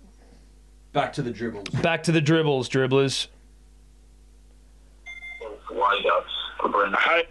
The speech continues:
Speaker 3: ahoy, boys. Um, just wanna give a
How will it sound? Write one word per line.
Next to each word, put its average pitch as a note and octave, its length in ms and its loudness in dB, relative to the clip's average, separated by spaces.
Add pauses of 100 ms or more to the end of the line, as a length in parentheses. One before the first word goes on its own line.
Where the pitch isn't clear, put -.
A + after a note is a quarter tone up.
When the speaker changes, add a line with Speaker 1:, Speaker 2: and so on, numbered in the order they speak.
Speaker 3:
ahoy, F3+ 460 0
boys. F3+ 340 2 (460)
Um, C#3 480 2 (600)
just E3+ 180 0
wanna D#3 320 2
give D3 180 -2
a C3+ 60 4